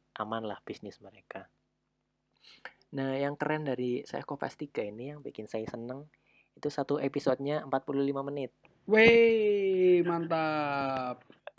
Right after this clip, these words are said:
Speaker 1: <laughs> Walaupun mungkin ini akan, eh, bikin, eh, seasonnya atau episodenya lebih sedikit, tapi ya puas lah kalau nonton satu
Speaker 2: Iya.
Speaker 1: epi-, satu episode empat puluh lima menit.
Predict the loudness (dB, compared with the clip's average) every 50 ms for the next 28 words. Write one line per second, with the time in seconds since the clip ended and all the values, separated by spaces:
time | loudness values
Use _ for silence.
0 | -20 -20 -20 -10 -4 -4 -4 -4 -4 -8 -12 -14 -16 _ -12 -10 -10 -10 -12 -14
1 | -20 _ _ -20 -20 -20 -14 _ 0 2 4 4 4 4 2 0 0 -2 -4 -4
2 | -4 -4 -4 -6 -6 -4 -4 -4 -4 -4 -6 -6 -6 -8 -12 _ _ _ _ -6
3 | -6 -4 -4 -6 -6 _ -6 -6 -4 -4 -4 -4 -4 -4 -8 -12 _ _ _ _
4 | _ _ _ _ _ _ _ _ _ -12 -10 -8 -6 -6 -6 -6 -2 0 0 2
5 | 2 0 0 0 -2 -2 -2 -2 -4 -6 -8 _ _ _ _ -10 -10 -8 -4 -4
6 | -4 -4 -4 -6 -4 -4 -4 -4 -4 -6 -6 -6 -6 -6 -6 -6 -6 -6 -8 -8
7 | -8 -6 -6 -6 -6 -6 _ _ _ _ _ _ -12 -10 -8 -6 -6 -6 -4 -6
8 | -6 -8 -10 -14 _ _ _ -6 -2 0 0 0 0 -2 -10 -8 -8 -6 -4 -4
9 | -4 -4 -4 -6 -6 -6 -4 -6 -6 -8 -8 -16 -20 _ _ _ _ -12 -12 -12
10 | _ -6 -4 -2 -2 -2 -4 -4 -6 -10 -4 0 2 2 2 0 -6 -8 -6 -4
11 | -6 -6 -4 -4 -4 -4 -4 -4 -4 -6 -6 -6 -6 -6 -8 -8 -8 -8 -8 -8
12 | -10 -12